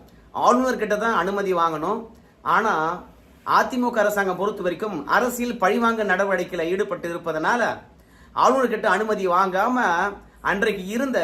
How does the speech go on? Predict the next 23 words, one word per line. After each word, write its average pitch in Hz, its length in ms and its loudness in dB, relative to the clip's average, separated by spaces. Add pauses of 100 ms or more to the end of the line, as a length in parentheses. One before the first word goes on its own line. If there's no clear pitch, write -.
சபாநாயகர் 220 540 0
கிட்ட 196 200 -2
போயிட்டு 185 400 -4
அனுமதி 214 360 -2
வாங்கியிருக்கிறாங்க. 190 640 -2 (580)
அதனால 190 440 0 (760)
முறையா 196 320 0
அனுமதி 220 380 0
வாங்காததன் 180 580 0
காரணமாக 170 840 -2 (520)
என்ன 180 480 -2
இந்த 175 220 -2
வழக்கிலிருந்து 196 540 0
விடுவிக்க 226 380 -2
வேண்டும்" 190 300 -4
என்று 175 240 -4
சொன்னாங்க. 170 380 -2 (500)
நம்ம 196 220 0
அமைச்சருடைய 202 600 2
வாதத்தை 190 480 2
ஏற்ற 175 360 -2
கீழமை 214 400 -4
நீதிமன்றமானது 185 760 -4